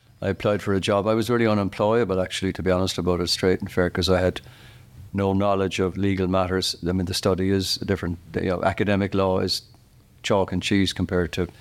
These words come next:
you know, practical law. But I was given a job by a fellow in North Cork, who's long since deceased, God rest him, a fellow called O'Keefe. He was a pretty good operator,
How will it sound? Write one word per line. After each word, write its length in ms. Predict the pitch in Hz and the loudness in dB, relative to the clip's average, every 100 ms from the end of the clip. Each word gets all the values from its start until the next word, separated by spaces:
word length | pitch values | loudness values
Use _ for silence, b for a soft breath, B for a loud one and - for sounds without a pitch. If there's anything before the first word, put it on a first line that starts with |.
| B | B
you 60 | 143 | 0
know, 100 | 95 | 0
practical 460 | - 101 98 95 | 0 -2 -2 -4
law. 220 | 90 87 - b b b b b b b - | -2 -2 -6 b b b b b b b -2
But 140 | 98 | 0
I 160 | 98 98 | 2 2
was 220 | 98 90 | 0 2
given 200 | 104 101 | 2 2
a 40 | |
job 360 | 98 113 98 95 | 2 2 0 0
by 160 | 95 92 | 0 2
a 100 | 90 | 0
fellow 380 | - 95 95 - 78 | 0 2 2 0 -2
in 220 | 95 95 | 0 0
North 360 | 117 123 113 | 2 2 0
Cork, 420 | - 92 90 95 107 | 0 2 2 0 -6
who's 220 | 92 87 | -6 -2
long 220 | 98 98 | 2 2
since 240 | 92 92 - | 2 -2 -2
deceased, 440 | 92 - 87 85 | -2 0 -2 0
God 180 | 92 85 | 2 4
rest 240 | 90 85 101 | 2 2 2
him, 80 | |
a 20 | 101 | 2
fellow 180 | 87 | 0
called 160 | 85 85 | 0 2
O'Keefe. 420 | 85 - 120 123 | 0 2 0 0
He 80 | - | -2
was 160 | 90 87 | -2 -2
a 60 | |
pretty 220 | 90 90 87 | -2 0 2
good 160 | 90 | 4
operator, 480 | 90 - 92 87 90 | 4 4 4 4 0